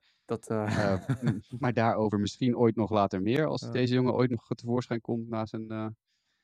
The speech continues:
Speaker 2: zijn gevangenisstraf.
Speaker 1: Ja.
Speaker 2: Maar, ehm, nee, ja, Bobby Witt is natuurlijk iemand die, die bij de Royals een beetje het gezicht van die franchise moet gaan worden. Eh, die hebben natuurlijk geen sterren meer na die jaren van, waar, hè, wat je had net even over Moustakas, in de tijd
Speaker 1: Ja.
Speaker 2: dat, eh,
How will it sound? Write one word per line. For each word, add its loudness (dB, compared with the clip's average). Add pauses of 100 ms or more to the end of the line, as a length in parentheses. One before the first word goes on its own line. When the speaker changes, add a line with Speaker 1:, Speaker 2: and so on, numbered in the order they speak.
(440)
Speaker 2:
zijn -8
gevangenisstraf. 4 (140)
Speaker 1:
Ja. -8
Speaker 2:
Maar, 2
ehm, 2 (380)
nee, 4
ja, 4
Bobby 2
Witt 4
is -8
natuurlijk 0
iemand 0
die, -2 (340)
die -2
bij 4
de 2
Royals 2
een -6
beetje -2
het -6
gezicht -4
van -4
die -4
franchise -2
moet -8
gaan -8
worden. -10
Eh, -10 (540)
die -8
hebben -2
natuurlijk -4
geen -2
sterren -2
meer 0
na -2
die -2
jaren 0
van, -2
waar, 0
hè, -6
wat -6
je -4
had -4
net -6
even -6
over -4
Moustakas, -2
in -8
de -6
tijd -2
Speaker 1:
Ja. 0 (140)
Speaker 2:
dat, -4
eh, -8